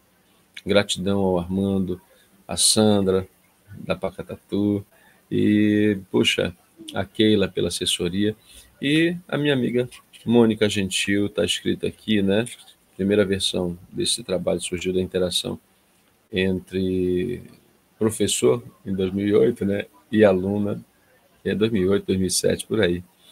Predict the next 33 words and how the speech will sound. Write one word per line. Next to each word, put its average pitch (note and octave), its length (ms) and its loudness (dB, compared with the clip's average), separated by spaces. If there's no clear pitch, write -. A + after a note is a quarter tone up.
E B2 60 6
aí, A2+ 120 8
gente, G2 280 0
o G2 40 -4
resultado G2+ 600 0
das F#2+ 180 -2
minhas G2 580 0
investigações G#2 800 2
sobre F#2 540 0
a F2 80 -2
cartomante F#2 600 -4
do - 60 -6
Machado F2+ 380 -4
de F2+ 100 -8
Assis G#2+ 480 -6
está - 200 -2
todo - 260 -2
aqui, - 280 -14
tá F2 80 -6
bom? G#2+ 300 0
Pode F#2+ 240 -2
ir G2 40 -2
lá G#2 200 0
na, G#2 280 0
na A2 140 2
editora G#2 360 0
Pacatatu, A2+ 760 -2
ainda A2+ 360 4
hoje, F#2+ 380 4
na G2 120 -2
Feira G2 280 0
do - 100 -2
Livro, G2 480 -2